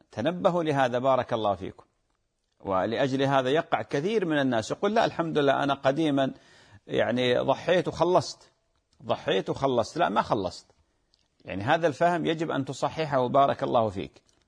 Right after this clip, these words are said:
طيب، المسألة الأخرى بالنسبة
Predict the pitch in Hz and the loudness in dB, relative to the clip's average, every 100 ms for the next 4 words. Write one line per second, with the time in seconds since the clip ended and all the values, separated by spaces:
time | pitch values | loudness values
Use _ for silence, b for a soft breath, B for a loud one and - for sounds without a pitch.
0 | _ 117 85 - _ _ _ _ _ _ | _ -2 -2 -6 _ _ _ _ _ _
1 | _ _ _ _ b b b b - 147 | _ _ _ _ b b b b -4 0
2 | 202 180 190 170 147 - 117 110 - _ | 0 2 0 2 -2 0 2 2 -2 _
3 | _ _ _ - 139 190 220 262 | _ _ _ -6 -2 0 0 0